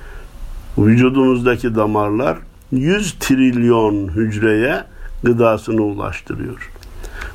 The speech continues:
Ulaştırırken en geniş damarımızın adı aort dedik, üç dört santim genişliğinde. En ince kılcal damarımız bir milimetrenin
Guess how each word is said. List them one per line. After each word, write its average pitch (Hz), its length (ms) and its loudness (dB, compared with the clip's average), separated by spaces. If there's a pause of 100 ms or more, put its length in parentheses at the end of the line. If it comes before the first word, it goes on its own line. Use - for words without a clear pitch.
(100)
Ulaştırırken 180 1080 0 (960)
en 170 340 2
geniş 127 420 0
damarımızın 113 640 0
adı 107 260 0
aort 113 560 -2
dedik, 98 320 -6
üç - 260 -6
dört 107 200 2
santim 101 420 -4
genişliğinde. 101 840 -2 (640)
En 214 160 4
ince 120 460 0
kılcal 123 600 0
damarımız 104 760 0 (460)
bir 202 280 2
milimetrenin 131 1400 2